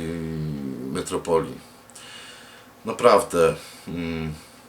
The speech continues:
nie jest to rozwiązanie problemów zwykłych ludzi, e, i nie są to propozycje poważne. Miejmy nadzieję, że P S L w tych wyborach polegnie,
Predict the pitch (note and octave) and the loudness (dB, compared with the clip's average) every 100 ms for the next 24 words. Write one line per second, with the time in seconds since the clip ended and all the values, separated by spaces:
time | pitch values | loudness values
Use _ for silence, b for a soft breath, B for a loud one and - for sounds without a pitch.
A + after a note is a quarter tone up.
0 | - - B B B B B B B - | -20 -20 B B B B B B B -12
1 | C3+ C3+ C#3+ C#3+ C3+ G#2 F#2+ - F2+ E2 | -2 -2 0 4 4 6 2 2 -2 -2
2 | E2+ E2+ E2 E2 D#2+ D2+ - - E2 D#2+ | -2 -2 2 0 0 -4 -8 -8 -6 0
3 | E2 E2 E2 - - D2+ D#2+ D#2+ D#2+ D2+ | 0 0 -4 -6 -8 -8 -6 -8 -8 -8
4 | D2+ D#2 D#2 E2+ F2 - - B B B | -6 -6 -4 -6 -6 -12 -20 B B B
5 | B B B - D2 E2+ E2 D#2+ - A#2 | B B B -2 2 4 4 2 -2 -2
6 | A#2+ G#2+ - D#2+ - D#2+ D#2 - D2+ C#2+ | 0 0 0 -2 -4 -6 -6 -8 -8 -8
7 | - D2+ - - - - - - - - | -8 -8 -8 -4 -4 -4 -12 -20 -20 -20
8 | - - - B B B B B G#2+ B2+ | -20 -20 -18 B B B B B -2 2
9 | C3 A2 F#2+ F2+ F#2 F2+ F2+ F2 - D#2+ | 4 4 0 0 0 0 0 -2 -6 -6
10 | D#2 D2+ E2 D#2 - F#2 E2+ E2 D#2+ B | -6 -2 0 0 0 2 2 2 -8 B
11 | B - - G2+ E2 E2+ - E2+ E2 D#2+ | B -18 -6 -4 -4 -4 0 4 4 4
12 | - - - - - - - - G2+ F#2+ | 0 -14 -20 -20 -20 -20 -20 -2 2 4
13 | F2+ - D2+ C2+ | 4 0 -6 -8